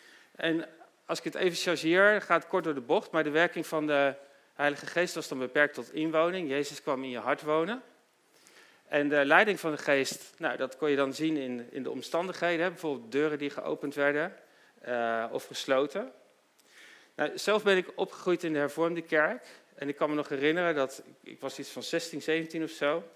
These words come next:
En ik las in de Bijbel over de wonderen die Jezus deed en ik vond het eigenlijk wel cool.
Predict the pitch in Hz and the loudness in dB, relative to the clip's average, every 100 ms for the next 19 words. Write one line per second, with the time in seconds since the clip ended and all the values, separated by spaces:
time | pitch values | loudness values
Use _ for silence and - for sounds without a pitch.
0 | - - - - - 143 143 165 170 160 | -20 -20 -20 -20 -8 -6 0 0 2 0
1 | 139 151 190 175 147 143 135 165 165 151 | 4 6 6 2 -2 -4 -4 -4 -4 -4
2 | 139 147 - 143 147 165 - - 143 139 | 0 0 -2 -2 0 0 -4 -8 -6 -4
3 | 147 - 180 165 147 151 135 143 170 113 | -6 -8 -8 -2 0 0 -2 -2 0 -2
4 | 92 | -4